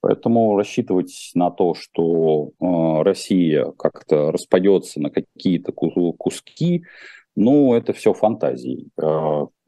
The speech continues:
рассчитывать, что, э, могут какие-то части отколоться в случае, м,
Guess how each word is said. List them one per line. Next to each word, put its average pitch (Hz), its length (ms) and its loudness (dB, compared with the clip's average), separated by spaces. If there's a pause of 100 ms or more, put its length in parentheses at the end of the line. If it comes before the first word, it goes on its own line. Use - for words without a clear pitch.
рассчитывать, 117 520 0
что, 110 520 0 (680)
э, - 60 0
могут 92 680 2
какие-то 98 680 0 (260)
части - 480 2
отколоться 131 720 2
в - 60 -16
случае, 95 680 -2 (600)
м, 80 680 -2